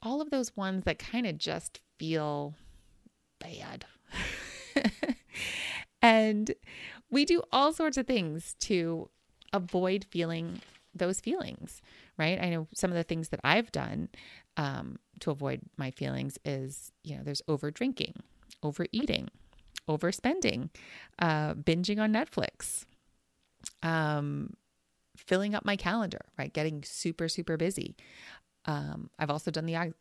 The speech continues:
opposite where I just seclude myself and I don't, uh, don't go out and just kind of become a little hermit crab. Um, I've organized my refrigerator. I've organized my boyfriend's <laughs> refrigerator.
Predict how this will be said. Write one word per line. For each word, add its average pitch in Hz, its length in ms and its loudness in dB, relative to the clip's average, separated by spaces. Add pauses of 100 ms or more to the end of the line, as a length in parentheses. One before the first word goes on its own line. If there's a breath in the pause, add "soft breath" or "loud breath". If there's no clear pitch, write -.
(120)
opposite - 440 0
where 151 300 0
I 147 140 0
just - 280 -4
seclude 190 320 0
myself - 580 -6 (120)
and 147 320 -4
I 139 80 0
don't, 139 720 -4 (580 loud breath)
uh, - 240 -8 (140)
don't 196 240 -2
go - 140 -4
out - 220 -12 (100)
and 135 120 -6
just 151 160 -4
kind 143 160 -4
of 131 100 -6 (140)
become 151 220 -4
a 143 40 -2
little 139 140 -4
hermit 165 240 -4
crab. - 320 -8 (500 loud breath)
Um, 143 640 -2 (440)
I've 147 260 2
organized 170 520 2
my 180 80 0
refrigerator. 190 640 0 (440)
I've 151 180 2
organized 202 440 0
my 277 80 2
boyfriend's 277 480 2
<laughs> - 0 -
refrigerator. 147 840 4